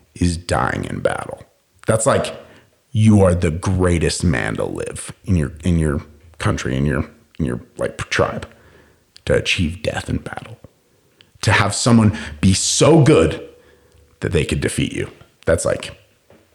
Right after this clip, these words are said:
you've reached the, <laughs> like, the state of the highest state. So he's like, it's kinda the same in the Marines. It's like,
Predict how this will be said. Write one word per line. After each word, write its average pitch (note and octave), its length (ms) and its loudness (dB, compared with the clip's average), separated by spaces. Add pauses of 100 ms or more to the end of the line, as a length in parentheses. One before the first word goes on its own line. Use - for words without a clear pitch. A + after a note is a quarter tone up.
(160)
you've E2+ 360 0
reached D2 320 -2
the, - 100 -6 (320)
<laughs> - 40 -6
like, - 600 0
the - 60 -2
state - 480 0
of D2+ 280 -2 (400)
the - 60 0
highest D#2+ 400 0
state. - 360 -2
So F2+ 160 2
he's A#2 200 4
like, F#2+ 240 0 (260)
it's G#2 120 -2
kinda A2+ 220 2
the F#2+ 100 4
same A2+ 300 4
in A2 100 6
the G2+ 60 4
Marines. G2+ 420 4
It's G#2 140 -2
like, D2+ 260 0